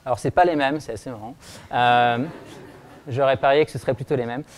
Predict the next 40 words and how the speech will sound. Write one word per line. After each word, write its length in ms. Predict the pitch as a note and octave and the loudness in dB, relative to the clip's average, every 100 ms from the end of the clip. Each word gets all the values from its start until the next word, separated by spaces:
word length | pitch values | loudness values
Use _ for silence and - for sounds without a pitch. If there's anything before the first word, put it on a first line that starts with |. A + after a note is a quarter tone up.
| - C#3 | -12 -2
Mais, 260 | C3+ D#3+ | 4 8
euh, 420 | D3+ C#3+ C#3 C3+ C#3 | 10 10 8 4 2
on 20 | |
va 140 | C#3 | 0
dire 160 | D3 D#3 | 2 2
un, 80 | D#3 | 2
un 120 | D#3+ | 2
bon 140 | D#3+ F#3 | 4 2
tiers. 380 | - D3+ G3+ - - - - - | 2 2 2 -4 -16 -20 -20 -6
Euh, 220 | C3 B2+ | 0 0
en 80 | C#3+ | 0
tout 100 | D3+ | 0
cas, 120 | G#3 | 0
c'était 280 | G#3+ E3+ D#3+ | 2 0 -2
clairement 500 | - E3+ F3 F#3+ G3 - - | -4 -4 -2 -6 -8 -10 -6
mon 180 | D3+ | 0
ressenti, 580 | E3+ F3 E3 D3+ - F3+ | 2 0 -2 -6 -6 -2
euh, 420 | E3+ C3+ B2+ B2+ B2 | 2 2 2 0 -2
avant 260 | - C#3+ E3 | -2 0 2
Alan. 260 | D#3 D3 F#3+ - - - - - | 2 2 0 -10 -18 -20 -10 -2
Avant 160 | C#3+ | 2
Alan, 160 | F3 G3 | 4 2
moi, 100 | F3 | 0
je 60 | |
bossais 200 | C#3+ C3+ | -4 -4
chez 160 | F3 E3 | -4 -4
Facebook, 460 | E3+ D#3 D3 F#3 E3 | -2 -2 0 0 0
donc 160 | B2+ | -4
un 80 | C#3+ | -4
peu 140 | C3+ | -4
plus 180 | C#3+ E3+ | -2 -2
de, 240 | D3 C3 B2 | 0 0 0
un 60 | C3+ | -4
peu 100 | A#2 | -8
plus 140 | C#3 | -8
de 60 | E3+ | -6
cinquante 260 | D3 C3+ B2+ | -6 -6 -2
personnes. 440 | C#3+ - E3 G3 - - - _ | -2 -2 -6 -6 -14 -20 -20 _
Et, 180 | C#3 C3 | 0 2
euh, 380 | B2 A#2+ A#2+ A#2+ | 4 4 4 2